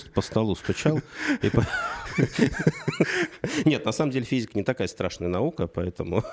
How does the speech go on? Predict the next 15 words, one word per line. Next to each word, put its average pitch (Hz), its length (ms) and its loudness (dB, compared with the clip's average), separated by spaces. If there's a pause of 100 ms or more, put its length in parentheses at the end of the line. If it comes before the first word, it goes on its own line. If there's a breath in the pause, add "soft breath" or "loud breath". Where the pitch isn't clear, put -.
<laughs> 131 160 4
вот 120 200 -2 (320 loud breath)
это 104 260 2
легко 104 340 0
убедиться. 92 640 2 (320 loud breath)
И - 60 0
вот, 98 260 2
и 131 260 2
потом, 190 380 0
после 113 580 0
физмат-школы 110 680 0
Колмогоровской, 101 720 0
я 107 160 0
оказался 98 560 0
в... 92 280 0